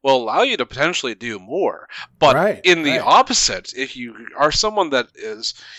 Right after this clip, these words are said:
Speaker 1: you know, vicious and wants to, uh, hurt or put
Speaker 2: Mm.
Speaker 1: down or, or oppress someone, having these things makes it easier for them to do these things. It's kind of a, a
Speaker 2: That's right,
Speaker 1: magnifier.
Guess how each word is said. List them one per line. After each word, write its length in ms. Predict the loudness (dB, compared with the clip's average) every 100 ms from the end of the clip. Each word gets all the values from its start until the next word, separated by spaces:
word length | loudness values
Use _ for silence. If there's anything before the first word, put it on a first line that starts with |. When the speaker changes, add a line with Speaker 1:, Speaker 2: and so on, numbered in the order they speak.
| -12
Speaker 1:
you 80 | -10
know, 100 | -6 2
vicious 440 | 2 4 0 0
and 200 | -4 -2
wants 320 | 0 0 -2 -10 -10
to, 280 | -12 -14 -18 -20 _
uh, 220 | 0 0
hurt 380 | -2 2 4 4
or 140 | 2 -6
put 220 | -6 -10
Speaker 2:
Mm. 60 | -2
Speaker 1:
down 440 | 4 6 6 2
or, 320 | -2 -2 -4 -4
or 260 | -6 -6
oppress 500 | -8 -6 2 2 2
someone, 580 | 2 0 0 -8 -12 -16 -20 -18 -12
having 480 | 0 4 4 2 0
these 280 | -2 -2 0
things 380 | 0 0 -6
makes 360 | -2 0 0 -2
it 160 | -6 -8
easier 500 | -4 -4 0 2 2
for 180 | 0 0
them 240 | 2 2
to 120 | 0 -4
do 200 | -4 -8
these 320 | -6 -8 -8
things. 320 | -10 -14 -14 -12
It's 140 | -4
kind 200 | 0 2
of 100 | 2
a, 20 |
a 180 | 0 -4
Speaker 2:
That's 420 | -10 -4 2 2 2
right, 20 | -2
Speaker 1:
magnifier. 580 | 0 -2 -4 -10 -12